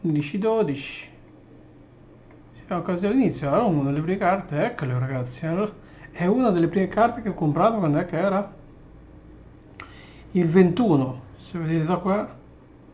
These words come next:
giuro cos'è che era? Novembre, era poco, poi non che mi ero iscritto. Qua sono uno, due, tre, quattro carte che avevo preso con Rogante qua.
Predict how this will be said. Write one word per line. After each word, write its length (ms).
giuro 240
cos'è 280
che 100
era? 260
Novembre, 760
era 240
poco, 420
poi 180
non 200
che 100
mi 160
ero 120
iscritto. 560
Qua 100
sono 280
uno, 160
due, 260
tre, 280
quattro 340
carte 320
che 60
avevo 180
preso 220
con 200
Rogante 500
qua. 320